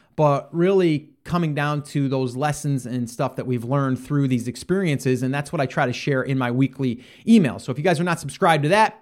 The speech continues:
go to theamazingseller dot com and, uh, subscribe. Okay. So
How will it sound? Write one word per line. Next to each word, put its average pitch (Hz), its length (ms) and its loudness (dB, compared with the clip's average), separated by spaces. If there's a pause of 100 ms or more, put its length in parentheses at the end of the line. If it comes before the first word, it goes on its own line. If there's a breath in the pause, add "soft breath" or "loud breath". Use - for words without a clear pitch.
(100)
go 151 100 2
to 147 80 0
theamazingseller 139 720 0
dot 127 180 -2
com 147 320 0 (400 soft breath)
and, 120 320 0
uh, 110 100 -4
subscribe. - 520 -10 (140)
Okay. 175 400 4 (180 loud breath)
So 196 440 6